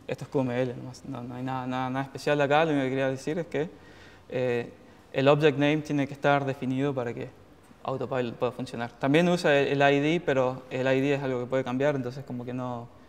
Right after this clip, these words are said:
es una parte privada de Autopilot, entonces hay que usar el object name. El object name es, eh, bueno, entonces la aplicación funcionando es básicamente, para que lo vean,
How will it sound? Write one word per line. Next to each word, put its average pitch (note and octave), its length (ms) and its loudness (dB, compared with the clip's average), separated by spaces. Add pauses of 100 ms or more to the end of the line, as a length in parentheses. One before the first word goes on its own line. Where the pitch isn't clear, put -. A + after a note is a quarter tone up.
(180)
es C3+ 80 -4
una C3+ 280 -2
parte C#3 200 -2
privada B2+ 300 -2
de B2+ 40 2
Autopilot, C3 380 -4
entonces C3+ 240 -10 (880)
hay C3 140 -4
que B2+ 40 -4
usar B2 180 -6
el C3 80 -2
object A#2 320 -4
name. A2 180 -12 (500)
El C#3+ 320 2
object F3 340 2
name A#3+ 320 0 (300)
es, D3+ 440 2
eh, C#3 560 0 (360)
bueno, - 160 -8 (1400)
entonces C#3+ 200 -6
la D3+ 100 6
aplicación C#3 380 0
funcionando D3+ 800 -2
es C#3 140 -6
básicamente, C#3+ 840 -4 (640)
para - 140 -18
que - 40 -14
lo C3 120 -10
vean, F#3+ 400 -4